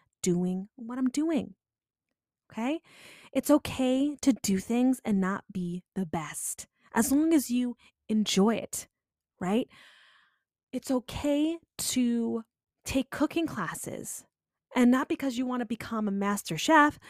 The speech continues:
but because maybe you just enjoy cooking and you want to learn a better skill.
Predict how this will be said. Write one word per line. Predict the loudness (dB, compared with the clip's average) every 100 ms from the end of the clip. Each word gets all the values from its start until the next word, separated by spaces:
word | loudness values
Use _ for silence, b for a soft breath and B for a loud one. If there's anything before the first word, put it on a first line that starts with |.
| B B
but | -4
because | -2 2 2 2
maybe | 0 2
you | 2
just | 2 2
enjoy | 4 4 4
cooking | 4 0 4 4
and | 4
you | 6
want | 6
to | 6
learn | 4 4 4
a | 2
better | 2 2 2
skill. | 0 0 0 0